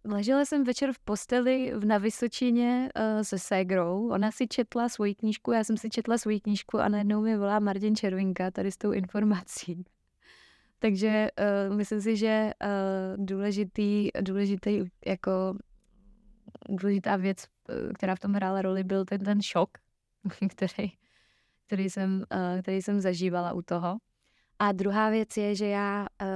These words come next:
ze zásady se prostě nerozhoduju o věcech nikdy večer a v noci. To je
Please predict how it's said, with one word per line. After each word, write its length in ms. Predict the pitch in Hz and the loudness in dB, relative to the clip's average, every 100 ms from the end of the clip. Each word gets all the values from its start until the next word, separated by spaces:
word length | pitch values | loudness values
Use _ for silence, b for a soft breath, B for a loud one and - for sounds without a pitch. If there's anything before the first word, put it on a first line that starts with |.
| 190 185 185 185 185 202 _ - - _ _ _ _ - _ _ - | -2 -2 -2 -2 -4 -6 _ -20 -20 _ _ _ _ -20 _ _ -4
ze 140 | 190 196 | 0 2
zásady 640 | 208 202 - 196 180 214 | 2 2 0 -2 0 -4
se 120 | - | -6
prostě 340 | - 185 - | -6 -6 -2
nerozhoduju 760 | 202 196 196 185 190 185 185 175 | 0 0 0 -4 -4 -2 0 0
o 160 | - 175 | 0 0
věcech 460 | 180 180 202 175 | 0 -2 -4 -4
nikdy 240 | 175 175 180 | -4 -2 -2
večer 420 | 180 156 - - - _ _ _ _ _ | -4 -6 -10 -14 -16 _ _ _ _ _
a 80 | - | -6
v 60 | 160 | -2
noci. 400 | 160 151 - - _ - - _ | -2 -4 -8 -12 _ -20 -20 _
To 60 | |
je 60 | _ | _